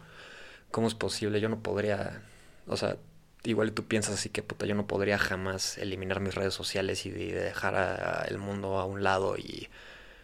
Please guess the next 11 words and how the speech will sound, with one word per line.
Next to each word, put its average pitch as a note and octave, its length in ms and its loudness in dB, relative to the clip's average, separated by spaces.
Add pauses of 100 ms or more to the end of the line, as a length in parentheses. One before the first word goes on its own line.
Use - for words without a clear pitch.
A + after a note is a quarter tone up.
(880)
y F#2 400 0
no. A2 260 2 (1500)
Pues G#2+ 140 6
sí, C3 80 8
realmente C3 400 8
sí C3 100 6
me B2+ 100 4
costó - 220 -4
muchísimo A2 440 -2
trabajo G2+ 320 2
hacerlo, A2 440 2